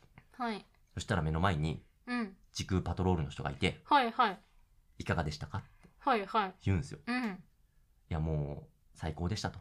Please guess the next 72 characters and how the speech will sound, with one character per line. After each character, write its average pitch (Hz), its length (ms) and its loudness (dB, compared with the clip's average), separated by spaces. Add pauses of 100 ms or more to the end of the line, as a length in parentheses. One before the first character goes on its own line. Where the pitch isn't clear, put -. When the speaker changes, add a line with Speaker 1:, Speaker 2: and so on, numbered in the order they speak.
(160)
Speaker 1:
は 220 260 -4
い 196 80 -8
は 196 160 -8
い。 - 20 -10
も 185 160 -8
う、 - 40 -6
Speaker 2:
う 185 40 -2
ん。 - 100 -2
Speaker 1:
こ - 120 -12
ん 233 100 -6
な 277 100 0
ね、 330 260 6
い 226 80 2
い 214 60 -6
体 196 200 0
験 - 180 0
な 196 140 2
い 175 120 -4
よ。 165 80 -14 (200)
Speaker 2:
そ - 140 -2
う。 - 40 2
そ 190 40 0
う。 190 40 -4
Speaker 1:
う 131 180 -4
ん。 - 40 -4
Speaker 2:
「あ - 20 -2
り 90 80 0
が 95 100 2
と 98 100 -2
う 78 40 0
ご 76 80 -2
ざ 95 100 0
い 110 60 2
ま 175 80 4
し 220 100 0
た」 220 80 0
Speaker 1:
う 202 40 -4
ん。 180 100 -8
Speaker 2:
つ 175 60 -14
っ - 40 -20
て。 - 160 -18 (880)
「そ - 120 -6
れ 76 40 0
な 98 80 2
ら 113 60 0
良 85 120 0
か 101 100 -6
っ - 80 -12
た 76 100 -4
で - 80 -12
す」 - 160 -16 (560)
っ - 20 -
て - 60 -2
言 82 80 0
っ - 20 -
て、 - 420 -4 (320)
そ - 100 -2
の 87 80 4
ま 78 80 2
ま 95 320 2 (260)
僕 - 160 -4
は 76 80 0
乗 82 100 0
り 92 100 0
込 - 100 0
む 139 60 2
わ - 100 0
け。 - 100 -18 (100)
Speaker 1:
は 277 180 2
い 220 80 -2
は 208 220 0
い。 175 80 -8